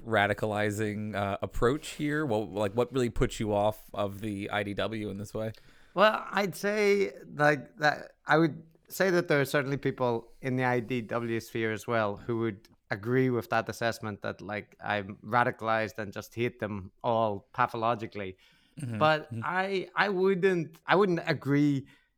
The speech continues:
Speaker 2: completely with that assessment because I still do agree with some of the criticisms, and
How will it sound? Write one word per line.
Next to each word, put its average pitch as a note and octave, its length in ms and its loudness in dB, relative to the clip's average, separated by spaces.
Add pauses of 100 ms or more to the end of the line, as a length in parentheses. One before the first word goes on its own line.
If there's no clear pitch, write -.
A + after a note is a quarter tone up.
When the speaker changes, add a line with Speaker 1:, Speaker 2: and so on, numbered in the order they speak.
(260)
Speaker 2:
completely C#3+ 480 0
with B2+ 200 -2
that B2 340 2 (100)
assessment A#2 720 -4
because B2+ 460 -4 (420)
I D3+ 60 6
still G3 460 4
do C#3+ 640 4 (640)
agree C#3 480 2
with B2 480 0
some C3 300 -4
of A2 60 -6
the A#2+ 60 -4
criticisms, C3+ 720 -2
and B2 380 0